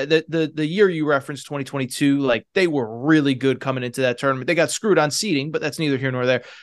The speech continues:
So, like, the point I'm trying to make is, is that I think there's a little bit too much, like, Rick Barnes negativity relative to what he has done and, frankly, relative to what Tennessee was before he got there,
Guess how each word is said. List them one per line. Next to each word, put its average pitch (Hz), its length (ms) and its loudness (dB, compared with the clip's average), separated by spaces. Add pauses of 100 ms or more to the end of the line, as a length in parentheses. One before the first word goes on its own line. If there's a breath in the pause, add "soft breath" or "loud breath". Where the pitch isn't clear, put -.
(140 loud breath)
So, 220 160 8
like, 202 160 4
the 180 80 2
point 202 220 4
I'm 170 60 0
trying 175 160 0
to 147 60 -2
make 135 300 -2
is, 123 340 -4
is 135 120 -4
that 143 120 4
I 143 100 4
think 202 240 -2 (120)
there's 151 320 0
a 160 60 2
little 190 320 6
bit 175 240 -2 (120)
too 180 260 -6
much, 170 300 0
like, 139 180 0
Rick 147 220 -4
Barnes 151 280 0
negativity 151 680 -4 (340 soft breath)
relative 165 600 0
to 156 120 -2
what 143 240 2
he 156 140 -4
has 151 160 0
done 156 300 -2
and, 135 120 -10
frankly, 226 380 -2
relative 151 460 0
to 160 120 -4
what 147 300 0
Tennessee 165 560 -4
was 139 360 2
before 139 440 -4
he 131 140 -2
got 131 280 0
there, 120 300 0